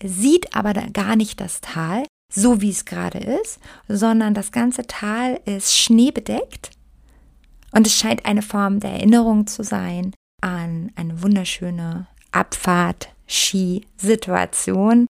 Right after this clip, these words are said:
quasi vom Berg ins Tal. Und die Person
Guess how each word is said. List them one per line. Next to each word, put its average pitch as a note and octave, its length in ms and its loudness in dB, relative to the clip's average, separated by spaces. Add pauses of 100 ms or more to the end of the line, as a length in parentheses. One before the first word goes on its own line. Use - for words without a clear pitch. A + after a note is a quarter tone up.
quasi - 260 -6
vom A#3+ 400 8
Berg F#3+ 420 2
ins F3+ 340 2
Tal. - 300 -8 (560)
Und G3 320 6
die F#3+ 60 -8
Person F3+ 640 0